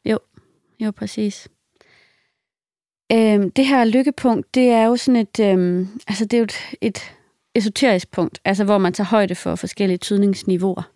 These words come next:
i, i det, ikke? Øh, sådan at hvis man for eksempel er et sted i sit liv, hvor, hvor det er de lidt mere umodne, eller sådan lidt mere almene stadier, der hersker,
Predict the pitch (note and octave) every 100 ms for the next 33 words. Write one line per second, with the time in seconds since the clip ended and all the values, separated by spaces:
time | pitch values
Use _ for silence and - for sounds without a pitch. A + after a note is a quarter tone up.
0 | _ - - F3 _ - F3+ G#3 D4+ D4
1 | - - - - _ - G#3 F#3+ F3 -
2 | - A3 G3 G3 G3+ G#3 G3 G#3+ C4 A#3+
3 | G#3 F#3+ G#3+ - A#3 A#3 - G3+ A3 A#3+
4 | G#3 G3+ F3+ - - - - - G#3 G3
5 | G3+ G3 F#3+ - G#3+ G#3 F#3 F3 C4+ D#4
6 | D#4 B3+ G#3+ F#3+ - F3+ - F3+ E3+ -
7 | - - _ _ _ - _ _ _ -
8 | A3 E4 F4 C4 B3 - B3 G#3+ G3 G#3
9 | A#3+ C4 - A3+